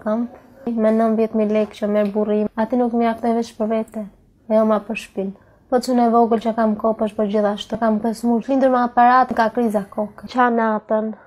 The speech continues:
të më kanë thënë të bëj një vizitë. Vizita bën treqind e shtatëdhjetë mijë lekë me ja bë. Në çfetit me nëntëdhjetë mijë lekë nuk kemi ku t'i gjejmë.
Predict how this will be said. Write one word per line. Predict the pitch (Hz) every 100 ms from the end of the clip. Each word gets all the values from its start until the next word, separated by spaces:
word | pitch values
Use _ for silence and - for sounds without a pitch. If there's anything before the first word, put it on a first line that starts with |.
| -
të | 233 220
më |
kanë | 220 214
thënë | 226 220
të | 208
bëj | 220 220
një | 208
vizitë. | 202 202 214 214
Vizita | 208 240 240 214
bën | 233 220
treqind | 240 233 240
e | 233
shtatëdhjetë | - 247 240 220
mijë | 226 262
lekë | -
me | 240
ja | 220 202
bë. | 214 - _ _ _ -
Në | 214 -
çfetit | - 247 220
me | 214
nëntëdhjetë | 226 226 220 220
mijë | 220
lekë | 233 220
nuk | 214
kemi | 233 226 226
ku | 233
t'i | 226
gjejmë. | 202 214